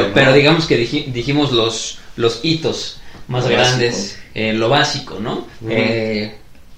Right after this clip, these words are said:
Speaker 2: Diplomacia México one oh one, rapidísimo,
Speaker 3: Para un
Speaker 2: ocho
Speaker 3: misil.
Speaker 2: semestres en un podcast.
Speaker 1: <laughs> En
Speaker 2: Ocho
Speaker 1: dos
Speaker 2: semestres
Speaker 1: podcasts.
Speaker 2: en, en, en, en dos partes del podcast. Pero sí, más o menos eso es, eh, la historia de la diplomacia
Speaker 1: Mexicana.
Speaker 2: Entonces yo creo que con esto podemos cerrar el podcast. Ya saben, ahorita, pues, se nos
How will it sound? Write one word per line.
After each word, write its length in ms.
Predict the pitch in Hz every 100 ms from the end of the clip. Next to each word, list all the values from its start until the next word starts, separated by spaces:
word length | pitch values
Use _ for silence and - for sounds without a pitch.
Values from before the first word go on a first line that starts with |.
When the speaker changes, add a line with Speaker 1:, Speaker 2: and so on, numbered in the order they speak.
| - -
Speaker 2:
Diplomacia 480 | 117 113 127 165 156
México 200 | 151 131
one 200 | 143 151
oh 60 | 143
one, 260 | 151 220
rapidísimo, 560 | 139 127 147 185 202 220
Speaker 3:
Para 100 | -
un 260 | 214 220 214
Speaker 2:
ocho 80 | 170
Speaker 3:
misil. 140 | 175
Speaker 2:
semestres 420 | 156 175 208 196
en 260 | 147 135 135
un 140 | 170
podcast. 360 | 208 226 - 202
Speaker 1:
<laughs> 340 | 190 - -
En 560 | 135 127 165 147 156 -
Speaker 2:
Ocho 160 | 160 -
Speaker 1:
dos 80 | -
Speaker 2:
semestres 40 |
Speaker 1:
podcasts. 540 | 147 147 160 139 127
Speaker 2:
en, 220 | 123 123 120
en, 320 | 117 117 113
en, 180 | 113 117
en 80 | 131
dos 140 | 143
partes 300 | 151 143 131
del 160 | 117 110
podcast. 540 | 190 - - - - - - -
Pero 200 | 151 170
sí, 200 | - 330
más 180 | 180 170 170
o 20 |
menos 220 | 170 160
eso 240 | 170 170 165
es, 280 | 160 - - -
eh, 100 | 120
la 140 | 120 113
historia 560 | 113 196 185 185 190 - -
de 100 | 110
la 80 | 107
diplomacia 680 | 104 110 127 127 123 117 - - - - -
Speaker 1:
Mexicana. 460 | 110 110 107 110
Speaker 2:
Entonces 260 | 104 - 151
yo 100 | 180
creo 140 | 185
que 240 | 165 151 143
con 100 | 147
esto 140 | 156 -
podemos 180 | 139
cerrar 200 | 131 127 127
el 80 | 220
podcast. 500 | 247 240 240 240 135
Ya 140 | 139
saben, 360 | 160 170 175 -
ahorita, 320 | 135 147 151
pues, 140 | - -
se 60 |
nos 300 | 117 - -